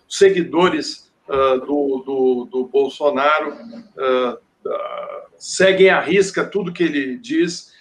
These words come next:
ele fala, ele nega a, a questão,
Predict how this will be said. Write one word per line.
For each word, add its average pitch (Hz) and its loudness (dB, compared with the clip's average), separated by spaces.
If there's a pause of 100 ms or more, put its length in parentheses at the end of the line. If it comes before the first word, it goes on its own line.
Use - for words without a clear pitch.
ele 135 -6
fala, 156 4
ele 127 -2
nega 139 0 (400)
a, 123 0
a - -8
questão, 139 -2